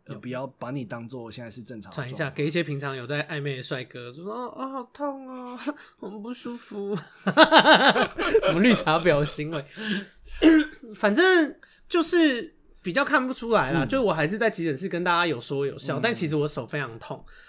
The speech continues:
Speaker 1: 然后我记得有一趴很好笑，是因为急诊室的那个医师蛮帅的，
Speaker 2: 嗯。
Speaker 1: 然后反正我，他那时候在弄我，就他还会握我的手，他就说：“啊，你手这样，就是
Speaker 2: 有没有感觉吗？”
Speaker 1: 有感觉吗？什么的，
Speaker 2: 嗯。
Speaker 1: 我就说：“有啊。”但一方面心里就觉得：“哦，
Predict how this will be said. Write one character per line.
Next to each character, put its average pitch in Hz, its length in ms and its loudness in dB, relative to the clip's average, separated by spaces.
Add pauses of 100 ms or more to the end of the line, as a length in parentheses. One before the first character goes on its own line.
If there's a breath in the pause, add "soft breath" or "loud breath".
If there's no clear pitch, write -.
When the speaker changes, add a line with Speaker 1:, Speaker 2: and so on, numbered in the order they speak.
(180 loud breath)
Speaker 1:
然 196 120 6
后 277 60 6
我 220 120 6
记 254 140 2
得 196 60 8
有 151 160 4
一 160 60 0
趴 214 120 2
很 170 120 2
好 143 100 -2
笑， 240 140 0
是 277 80 0
因 302 40 4
为 302 80 6
急 294 160 -2
诊 202 140 2
室 - 140 0
的 180 60 2
那 196 100 0
个 180 60 0
医 175 160 -2
师 180 200 -6
蛮 135 200 -2
帅 143 360 -4
的， - 160 -20 (260 soft breath)
Speaker 2:
嗯。 120 180 -14
Speaker 1:
然 202 100 8
后 254 60 8
反 240 120 6
正 277 80 2
我， 214 80 4
他 233 160 2
那 302 100 6
时 254 80 2
候 226 80 4
在 240 140 2
弄 247 180 2
我， 139 320 -2
就 254 140 -2
他 240 140 4
还 208 100 8
会 208 100 6
握 220 220 4
我 117 80 -2
的 127 100 -4
手， 120 300 -4
他 185 80 -4
就 214 100 -4
说 220 220 -2
：“啊， 240 80 2
你 180 100 0
手 143 200 -4
这 170 100 -2
样， 165 160 -4 (560 soft breath)
就 202 100 -2
是 190 120 0
Speaker 2:
有 - 20 2
没 190 40 0
有 180 40 -2
感 107 140 -10
觉 - 100 -16
吗？” 240 100 -16
Speaker 1:
有 185 120 4
感 156 220 0
觉 143 160 0
吗？ 135 160 -4
什 147 120 -8
么 123 60 -8
的， 131 100 -8
Speaker 2:
嗯。 - 0 -
Speaker 1:
我 147 60 -4
就 202 120 -4
说 202 160 0
：“有 151 220 -2
啊。” 113 180 -6
但 180 140 -2
一 196 60 -4
方 180 180 0
面 180 180 0
心 170 200 -4
里 139 80 -4
就 143 80 -2
觉 - 140 -8
得 - 100 -10
：“哦， 175 100 -12